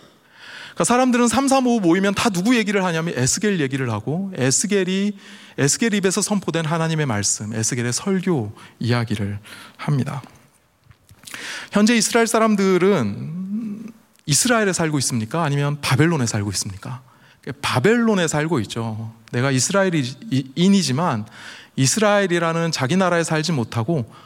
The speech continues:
바벨론에 살고 있습니다. 왜냐하면 포로로 끌려왔기 때문입니다.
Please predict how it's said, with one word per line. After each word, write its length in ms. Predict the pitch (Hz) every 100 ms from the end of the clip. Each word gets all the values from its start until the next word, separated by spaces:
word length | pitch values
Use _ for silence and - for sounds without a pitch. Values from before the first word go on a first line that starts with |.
| - -
바벨론에 540 | - 139 214 220 196
살고 280 | 190 196 196
있습니다. 400 | 131 - 107 107
왜냐하면 760 | 110 127 135 127 131 139 147 151 - - - -
포로로 760 | - 226 233 220 165 170 104 - - -
끌려왔기 500 | 202 214 170 113 120
때문입니다. 640 | 135 151 120 98 143 147